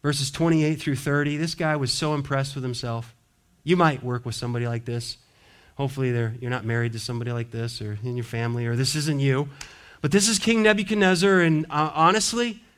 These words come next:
we can all be like this. Verse twenty-eight, Daniel chapter four,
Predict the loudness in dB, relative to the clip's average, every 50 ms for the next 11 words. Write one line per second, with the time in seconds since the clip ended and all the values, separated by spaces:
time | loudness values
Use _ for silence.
0 | _ _ 0 2 2 4 4 4 4 4 2 2 2 0 0 0 -2 -2 -4 -6
1 | -8 -8 -8 -10 -12 -16 -18 _ _ _ _ _ _ _ _ _ _ _ _ _
2 | _ _ _ _ _ _ _ _ _ _ _ _ _ _ _ _ _ _ _ _
3 | _ _ _ _ _ _ _ _ _ _ _ _ _ _ _ _ _ 4 4 4
4 | 4 4 0 0 2 2 4 4 2 2 0 0 0 0 0 2 2 0 0 -2
5 | -4 -4 -4 -4 -4 -6 -6 -6 -4 -4 -2 -2 -4 -4